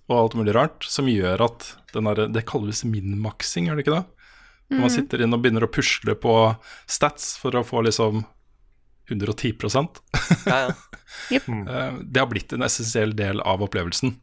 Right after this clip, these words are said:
Speaker 1: Eller i hvert fall så blir det det da, når folk kommer seg opp i det power og,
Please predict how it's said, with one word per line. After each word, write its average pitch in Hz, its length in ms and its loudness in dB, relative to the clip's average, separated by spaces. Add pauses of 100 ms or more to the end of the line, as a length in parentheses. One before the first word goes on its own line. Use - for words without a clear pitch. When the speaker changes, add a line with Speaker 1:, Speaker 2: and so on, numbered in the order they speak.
(160)
Speaker 1:
Eller 120 100 2
i 110 60 6
hvert - 80 -4
fall 113 160 -4
så 107 60 -6
blir 95 300 -2
det - 20 0
det 117 100 6
da, 147 160 8
når 113 160 0
folk 101 200 -4
kommer 95 220 -4
seg 95 140 -2
opp - 120 -18
i 101 60 0
det 101 500 -2
power 90 340 0
og, 92 180 -2